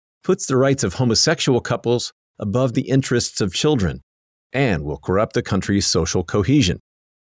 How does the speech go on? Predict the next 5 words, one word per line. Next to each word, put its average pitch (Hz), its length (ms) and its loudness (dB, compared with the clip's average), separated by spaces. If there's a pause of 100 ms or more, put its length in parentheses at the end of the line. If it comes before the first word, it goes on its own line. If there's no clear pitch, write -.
(160)
The 110 80 2
legislation 139 800 2
is 101 240 0 (100)
anti-Christian, 131 960 0
and 143 380 2